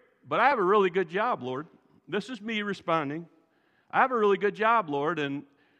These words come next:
if you <laughs> really want us to do this, I have four boys to take care of and a wife, and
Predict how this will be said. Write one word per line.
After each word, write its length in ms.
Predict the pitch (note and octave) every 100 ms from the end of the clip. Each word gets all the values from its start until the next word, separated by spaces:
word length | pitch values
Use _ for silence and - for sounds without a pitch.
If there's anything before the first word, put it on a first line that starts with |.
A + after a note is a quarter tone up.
| _ _ _ _
if 240 | D#3+ E3 B3
you 140 | F#3+
<laughs> 20 |
really 400 | G3+ F#3+ G3+ F3
want 240 | D#3 E3+ E3+
us 160 | D3
to 160 | - D3
do 240 | C3+ F3
this, 320 | E3+ C3 B2+
I 140 | C3 D#3+
have 160 | F3+
four 200 | - D#3
boys 400 | C3+ C#3 D#3+ D3
to 60 | -
take 260 | - B2+ -
care 160 | C3
of 80 | B2
and 100 | A#2+
a 40 |
wife, 360 | A#2 C3 C3+ C3
and 280 | A#2 A#2+